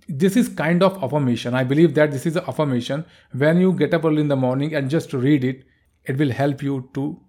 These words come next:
rewire your mind. It will help you to keep focus on your task, on your goal. I hope you found this podcast very helpful.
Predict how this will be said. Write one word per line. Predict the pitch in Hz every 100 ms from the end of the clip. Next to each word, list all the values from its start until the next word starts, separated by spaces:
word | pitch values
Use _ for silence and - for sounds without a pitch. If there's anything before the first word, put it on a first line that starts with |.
| -
rewire | 123 143 123 120
your | 117
mind. | 107 104 101 -
It | 127
will | 127 131
help | 127 123
you | 131 131 127
to | 139 - -
keep | 165 170 -
focus | - 127 123 131 -
on | 127 117
your | 120 117 -
task, | 123 113 - - -
on | 127
your | 123 117
goal. | 110 110 101 107 - _
I | 156
hope | 151 180 180
you | 165
found | - 151 160
this | 147 139
podcast | - 139 135 143 143 131
very | 127 120
helpful. | 120 117 143